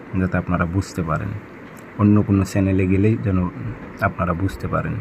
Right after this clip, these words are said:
তো ব্যক্তিগতভাবে যদি আপনারা আমার থেকে কাজ করে নিতে চান অথবা কাজ শিখতে চান, যোগাযোগ করবেন, জিরো ওয়ান ডাবল থ্রি ওয়ান ফাইভ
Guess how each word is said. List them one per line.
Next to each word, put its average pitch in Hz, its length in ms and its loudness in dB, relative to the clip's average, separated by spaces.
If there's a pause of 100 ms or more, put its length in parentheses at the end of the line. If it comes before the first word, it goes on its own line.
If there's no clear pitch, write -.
(1080)
তো 123 60 4
ব্যক্তিগতভাবে 113 720 6
যদি 117 200 6
আপনারা 113 320 4
আমার 104 220 2
থেকে 107 200 4
কাজ 101 300 0
করে 101 240 2
নিতে 98 220 0
চান 107 220 -2
অথবা 104 320 0
কাজ 95 160 2
শিখতে - 340 -8
চান, 98 240 0
যোগাযোগ 95 380 2
করবেন, 101 360 0
জিরো 95 260 2
ওয়ান 95 200 0
ডাবল 92 260 2
থ্রি 92 220 -2
ওয়ান 95 260 2
ফাইভ 87 240 2